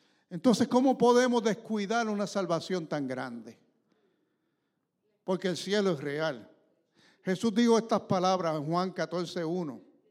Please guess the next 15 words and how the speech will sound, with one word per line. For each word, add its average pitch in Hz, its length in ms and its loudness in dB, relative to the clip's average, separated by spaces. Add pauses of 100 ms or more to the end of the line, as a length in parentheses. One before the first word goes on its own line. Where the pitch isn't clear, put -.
(1300)
Si - 180 -12
lo 139 140 -8
puede 160 200 -2
buscar 165 340 -4
en 156 80 -2
su 156 180 -6
Biblia, 143 380 -4
Juan 147 240 -4
catorce 139 480 -10
uno. 143 340 -10 (1300)
Jesús 175 360 0
dijo, 180 440 4
"No 240 380 4
se 196 340 -2
turbe 226 960 -4